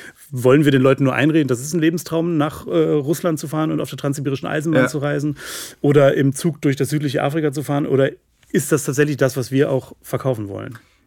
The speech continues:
Speaker 2: Glaubst du, also immer wenn ich mit dem Flugzeug fliege, und das ist sehr, sehr oft, habe ich das Gefühl, das können wir lange nicht mehr durchziehen.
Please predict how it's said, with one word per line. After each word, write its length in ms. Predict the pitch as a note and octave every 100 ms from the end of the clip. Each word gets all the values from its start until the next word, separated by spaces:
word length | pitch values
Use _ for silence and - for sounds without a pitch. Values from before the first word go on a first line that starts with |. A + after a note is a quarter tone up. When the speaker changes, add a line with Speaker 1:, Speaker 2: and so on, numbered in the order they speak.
| -
Speaker 2:
Glaubst 240 | B2 B2
du, 140 | G#3 G3
also 220 | C3+ C#3+
immer 260 | - D#3+ E3+
wenn 80 |
ich 80 | D#3+
mit 80 | D#3+
dem 60 | C3
Flugzeug 280 | D3 C3+
fliege, 420 | - A#2 A2 A2+ G#2
und 140 | A#2
das 100 | A2+
ist 120 | A2+
sehr, 160 | A2+ A#2
sehr 180 | A#2+ G#2+
oft, 240 | A2 - -
habe 200 | A2 C3
ich 40 |
das 160 | C3 -
Gefühl, 200 | A#2+ C3+
das 120 | A#2+
können 160 | B2 B2+
wir 140 | G#2
lange 200 | F#2+ A#2
nicht 100 | A2+
mehr 80 | A#2
durchziehen. 840 | A2 B2 - - - F#2+ F#2+ A2